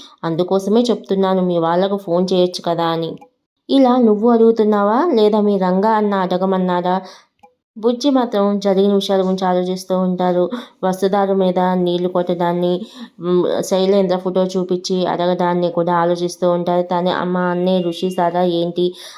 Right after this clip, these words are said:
అన్న ఏం అర్థం కావట్లేదు, నాకు కూడా డౌట్ వస్తుంది" అని అనుకుంటూ ఉంటే, అక్కడే ఉన్న వసుధార, "బుజ్జి, నువ్వు మీ రంగా అన్న గురించి ఆలోచిస్తున్నావు కదూ" అనగానే,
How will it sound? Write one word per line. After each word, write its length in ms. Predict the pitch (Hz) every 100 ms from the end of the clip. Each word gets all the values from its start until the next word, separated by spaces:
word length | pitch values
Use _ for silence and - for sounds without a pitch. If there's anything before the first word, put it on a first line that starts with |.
| -
అన్న 240 | 165 175 180 180 185 - 170
ఏం 160 | 185 185
అర్థం 300 | 160 170 185
కావట్లేదు, 480 | 185 180 175 180 175
నాకు 240 | 165 170
కూడా 220 | 185 180 185
డౌట్ 320 | 175 170 180
వస్తుంది" 460 | 180 - 180 180 180 233 - 214 -
అని 180 | 180
అనుకుంటూ 480 | 185 180 180 185 180 180
ఉంటే, 280 | 175 170 175 175 233 - -
అక్కడే 380 | 151 - 202 196
ఉన్న 160 | 190
వసుధార, 520 | 180 170 175 175 175 165 165 170
"బుజ్జి, 400 | 170 175 175 196 - - _ _ _
నువ్వు 280 | 220 202 208
మీ 160 | 226 208
రంగా 340 | 185 180 202
అన్న 200 | 220 208
గురించి 340 | 196 190 190 202
ఆలోచిస్తున్నావు 720 | 185 185 196 196 196 185 185
కదూ" 240 | 185 180
అనగానే, 500 | 185 175 175 175 175